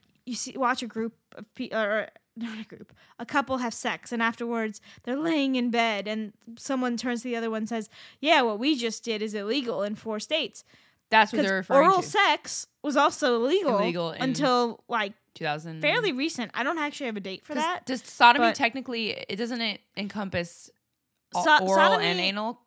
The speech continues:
Speaker 1: I thought sodomy was only anal,
Speaker 2: Is it?
Speaker 1: but
Speaker 2: Oh, okay.
Speaker 1: I, I'm gonna double check right now.
Speaker 2: Okay, 'cause I thought it, I thought it encompassed all types of sex that were considered, like, non-traditional or whatever, non-
Speaker 1: Oh, yeah, anal and oral, yeah.
Speaker 2: Yeah, so not P to V,
Speaker 1: Yeah,
Speaker 2: so
Speaker 1: so,
Speaker 2: to
Speaker 1: so
Speaker 2: speak.
Speaker 1: exactly. So,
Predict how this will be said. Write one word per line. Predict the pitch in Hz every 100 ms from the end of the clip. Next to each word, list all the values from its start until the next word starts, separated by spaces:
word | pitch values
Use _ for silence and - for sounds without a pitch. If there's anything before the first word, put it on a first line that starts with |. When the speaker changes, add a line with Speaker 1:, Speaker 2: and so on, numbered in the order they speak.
| _
Speaker 1:
I | 240
thought | 247 339 370
sodomy | 330 285 269
was | 254 233
only | - 220 226
anal, | - 220 233 285
Speaker 2:
Is |
it? | 226 240
Speaker 1:
but | 226 165
Speaker 2:
Oh, | 165
okay. | 165
Speaker 1:
I, | 160 226
I'm | 240
gonna | 262 254
double | 233 214
check | - 214 -
right | 202 -
now. | - - 214 - -
Speaker 2:
Okay, | - 175 156
'cause | 165 226 185 -
I | 175 196 196
thought | 190 165
it, | 165 - -
I | 185
thought | 262 294
it | 320
encompassed | 262 247 269 226 247 -
all | 202 196 196 196 - _
types | - 196 185 -
of | 180
sex | - 180 -
that | - 160
were | 175
considered, | - 185 - 180 170 165
like, | 165 156
non-traditional | 170 165 170 175 180 170 165 185 175 180 208 226 _ _
or | 190 185
whatever, | 185 190 190
non- | 185 170 160 160 165
Speaker 1:
Oh, | 269 -
yeah, | 285 359 -
anal | 254 277 294
and | 247 269 269
oral, | 233 220 190 -
yeah. | 240 247
Speaker 2:
Yeah, | 185 165
so | - 170
not | 185 170 -
P | 208 190
to | 170
V, | 180 185 202
Speaker 1:
Yeah, | 302 415
Speaker 2:
so | - 190
Speaker 1:
so, | 349
Speaker 2:
to | -
Speaker 1:
so | 302 277
Speaker 2:
speak. | - 285
Speaker 1:
exactly. | 277 330 - 233 214
So, | 247 233